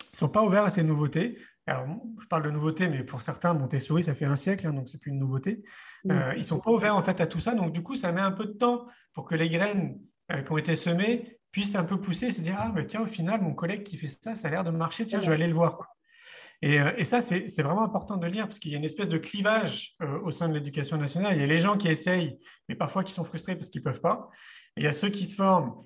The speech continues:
Speaker 1: et qui mènent des expériences. Et puis parfois, en fait, on se fiche un petit peu d'eux ou on leur met des bâtons dans les roues.
Speaker 2: Oui.
Speaker 1: Et puis, il y a
Speaker 2: Oui.
Speaker 1: ceux qui arrivent à le faire. Et là, dans ce cas-là, eux, ils deviennent vraiment des gens hyper inspirants autour d'eux. Mais ça reste encore une minorité, quoi. Donc,
Speaker 2: Oui.
Speaker 1: c'est vraiment très, très important de le dire qu'on est face à un système qui est,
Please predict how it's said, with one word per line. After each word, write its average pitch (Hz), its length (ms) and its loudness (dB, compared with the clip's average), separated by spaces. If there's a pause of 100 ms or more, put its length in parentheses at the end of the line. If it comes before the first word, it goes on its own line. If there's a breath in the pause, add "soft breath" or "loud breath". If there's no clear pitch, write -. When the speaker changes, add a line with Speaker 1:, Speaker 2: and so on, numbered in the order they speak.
Speaker 1:
et 151 80 -6
qui 160 140 -6
mènent 170 160 4
des 165 140 4
expériences. 170 540 2
Et 147 40 -8
puis - 140 -16
parfois, 170 320 0
en 160 80 4
fait, 156 220 2
on 135 140 -2
se - 100 -12
fiche 175 180 -2
un 160 60 2
petit 143 180 -8
peu 165 140 0
d'eux 170 260 4
ou 143 200 2
on - 20 0
leur 139 200 2
met 143 100 -2
des 143 80 -2
bâtons 139 240 0
dans 139 100 0
les 135 80 0
roues. 202 260 0 (300 loud breath)
Speaker 2:
Oui. 170 160 0
Speaker 1:
Et 156 60 0
puis, 175 100 -2
il 170 40 0
y 175 40 6
a 175 40 6
Speaker 2:
Oui. - 40 4
Speaker 1:
ceux 226 540 0
qui 175 140 -2
arrivent 165 260 2
à 156 60 6
le 143 80 0
faire. 220 360 0
Et 170 60 -2
là, 175 100 -2
dans 165 120 -6
ce - 80 -14
cas-là, 196 260 0
eux, 196 40 -4
ils 165 120 -8
deviennent 147 260 -2
vraiment 156 220 -2
des 160 100 0
gens 165 120 -2
hyper 165 260 -2
inspirants 170 380 0
autour 160 200 0
d'eux. 190 160 4
Mais 143 280 -2
ça 143 180 -4
reste 170 180 -2
encore 170 260 0
une 160 100 -2
minorité, 156 460 -4
quoi. - 160 -16 (540 loud breath)
Donc, 151 120 0
Speaker 2:
Oui. 196 40 2
Speaker 1:
c'est 180 120 4
vraiment 214 400 2
très, 190 120 -4
très 180 220 0
important 190 420 0
de 175 120 0
le 156 60 -6
dire 214 260 -2
qu'on 160 360 -4
est 151 140 -2
face 196 320 -2
à 170 40 0
un 151 100 -2
système 190 480 -2
qui 160 100 -6
est, 139 180 -4